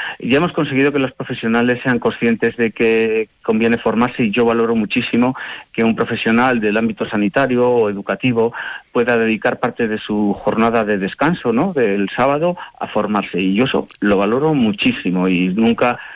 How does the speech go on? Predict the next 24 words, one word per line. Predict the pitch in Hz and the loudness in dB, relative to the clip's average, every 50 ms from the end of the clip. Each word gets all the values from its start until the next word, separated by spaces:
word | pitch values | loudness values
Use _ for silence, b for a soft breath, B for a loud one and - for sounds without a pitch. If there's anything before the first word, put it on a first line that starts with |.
| B B B | B B B
nunca | - 117 120 - 131 131 131 127 123 120 | -2 -2 0 2 2 2 2 2 0 0
les, | 120 113 110 104 - - - - | 0 -2 -2 -4 -6 -12 -14 -8
lo | - 117 110 110 110 110 107 107 | -6 -4 -2 0 2 2 2 2
haré, | 107 113 120 120 117 113 113 - - - | 4 2 2 0 0 -4 -6 -8 -10 -8
creo, | - - 127 123 117 120 117 110 | -4 0 2 2 4 2 0 -2
suficientemente | - - 107 107 - - 117 113 101 110 110 110 104 - 101 95 | -4 -10 -12 -10 -6 -4 -4 -2 -2 0 0 0 0 0 0 2
el | 95 95 92 | 2 2 2
va-, | 101 101 104 104 | 0 0 -2 -4
valorar | - - 113 110 107 104 110 117 123 127 127 127 - | -4 -2 0 2 2 2 2 2 2 2 0 -2 -4
ese, | - 120 120 - - 120 113 - B B B B B B B B | -4 -6 -4 -2 -2 -2 -2 -2 B B B B B B B B
ese | - 139 - - - | -4 -4 -4 -4 -8
esfuerzo | - - - 120 117 - 113 101 | -6 -2 -2 -2 -2 -2 -4 -6
que | 104 | -4
realizan, | 101 101 98 95 92 - - 92 | -2 0 0 0 0 -2 -2 0
¿no? | 104 120 131 B B B B B B B | 0 0 -2 B B B B B B B
Pero | - 127 120 120 120 120 120 117 117 - | 0 2 4 4 4 4 4 2 2 0
nos | - 131 123 117 - - | -2 -4 -4 -4 -4 -2
queda | - 120 120 131 165 190 196 190 170 - - _ _ _ _ - _ | 0 2 2 2 2 2 2 0 -2 -4 -8 _ _ _ _ -14 _
convencer | - 123 117 113 113 104 - 120 143 | -2 0 0 0 0 0 -2 0 0
a | 175 | 2
la | 180 | 2
administración, | 165 147 117 101 98 - - 104 - - - 147 151 143 120 101 | 2 2 0 -2 -4 -6 -8 -10 -8 -4 -2 0 0 0 -2 -4
Julio | - - 98 95 92 92 | -6 -4 -2 -2 -2 -2
César. | - 107 92 - 76 - | -4 -6 -6 -6 -8 -10